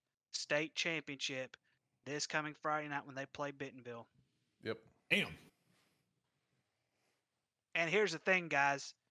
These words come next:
Speaker 1: I don't know if the, it, they could lose to Bentonville, I'll be honest with you. I don't know when this is gonna stop because the next two seasons, they look like they're <laughs> pretty, they're pretty gonna be well stacked up the next, the next two seasons. So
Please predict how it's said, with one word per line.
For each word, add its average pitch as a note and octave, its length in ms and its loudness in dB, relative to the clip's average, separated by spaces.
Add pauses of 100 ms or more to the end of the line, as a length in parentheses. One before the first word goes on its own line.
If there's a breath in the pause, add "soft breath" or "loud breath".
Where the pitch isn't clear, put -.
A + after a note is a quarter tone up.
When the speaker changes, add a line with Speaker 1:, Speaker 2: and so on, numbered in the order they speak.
(600)
Speaker 1:
I F3 120 10
don't F#3+ 140 6
know D#3+ 220 4
if D3+ 220 -2
the, E3 180 -4
it, E3+ 180 -6
they A#3+ 140 6
could - 160 0
lose F3 320 6
to - 80 -8
Bentonville, G3+ 520 6
I'll D#3 120 6
be D#3 160 2
honest E3 260 2
with F#3 140 0
you. G3+ 100 0 (1120)
I G3+ 180 12
don't A#3 140 8
know F3+ 140 8
when D#3 240 0
this D#3+ 220 0
is D3 80 -10
gonna C#3+ 180 -4
stop - 560 4 (200)
because D3 280 -2
the D3+ 100 0
next A3+ 280 6
two G#3 160 8
seasons, E3 560 4
they D#3+ 160 2
look D#3 200 -2
like C#3+ 200 0
they're D#3 120 4
<laughs> - 60 -4
pretty, - 260 2 (200)
they're A3+ 100 10 (100)
pretty A#3 320 8
gonna G3 180 6
be F3+ 160 0 (120)
well F3+ 180 6
stacked E3+ 440 2
up D#3+ 160 -2
the D3+ 60 -12
next, D3+ 260 -6 (320 loud breath)
the D3+ 80 -4
next D3+ 260 0
two E3+ 160 4
seasons. B2+ 460 -4
So B2+ 280 -6